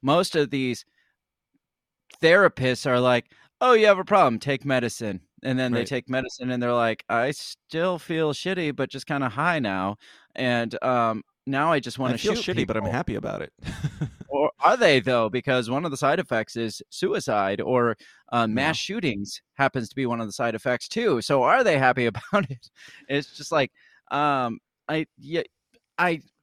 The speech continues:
Speaker 1: I don't think the therapists feel like they're failing. I feel like the therapists are, like, on, in on the game. A lot of them are in on the game that Big Pharma is in on. So, um,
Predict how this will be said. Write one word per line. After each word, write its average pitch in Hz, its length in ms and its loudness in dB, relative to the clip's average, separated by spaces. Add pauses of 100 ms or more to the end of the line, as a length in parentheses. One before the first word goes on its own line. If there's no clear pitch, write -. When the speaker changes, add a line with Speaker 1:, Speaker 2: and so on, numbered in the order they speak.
(720)
Speaker 1:
I 196 120 4
don't 247 340 4
think - 500 -6
the 175 80 -4
therapists 175 600 0
feel 156 200 -4
like 147 220 -2
they're 135 140 -4
failing. 135 440 -2
I 123 100 -2
feel 151 220 -4
like 139 240 -2
the 135 100 -8
therapists 147 680 -4
are, 120 120 -2
like, 120 340 -2 (600)
on, 139 240 4 (840)
in 160 200 0
on 139 200 0
the 117 80 -4
game. 107 340 -6
A 104 60 -6
lot 151 200 2
of 131 100 -4
them 127 180 -2
are 113 120 -2
in 117 180 -6
on 110 240 -4
the - 100 -12
game 101 320 -6
that 104 240 -4 (1040)
Big 135 180 -2
Pharma 104 420 -6
is 87 120 -12
in 98 120 -6
on. 85 260 -6
So, 127 300 -2 (400)
um, 110 420 0